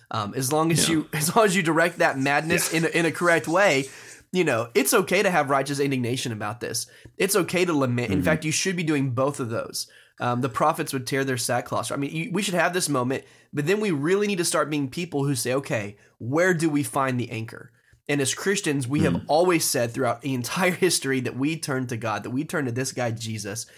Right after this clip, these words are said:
Speaker 1: and we, and we really should be bearing down, um, in these moments. Um, and, and I,
Speaker 2: Yeah.
Speaker 1: and I think that's, that's part of that next phase that we're looking for.
Speaker 2: Yeah, you're right. I, I,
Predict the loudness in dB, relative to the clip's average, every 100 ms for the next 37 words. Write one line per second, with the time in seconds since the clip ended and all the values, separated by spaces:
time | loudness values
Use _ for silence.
0 | -12 -6 -4 -4 -4 -2 -4 -6 -4 2
1 | 2 2 0 -2 -2 -2 -2 -2 -2 -2
2 | -4 -8 -14 -18 -20 _ -8 -6 -2 -2
3 | -2 -2 -2 -4 -8 -12 -12 -20 _ _
4 | -8 -8 -8 -10 -10 -6 -4 -2 -2 -2
5 | -2 -2 -4 0 0 -2 -4 -4 -4 -4
6 | -2 0 0 -2 -4 -4 -6 -4 -2 -2
7 | -2 -6 -4 -6 -6 -10 -14 -16 -20 _
8 | _ _ _ _ _ _ _ 0 0 0
9 | -6 -18 -4 2 2 0 -8 -12 -4 0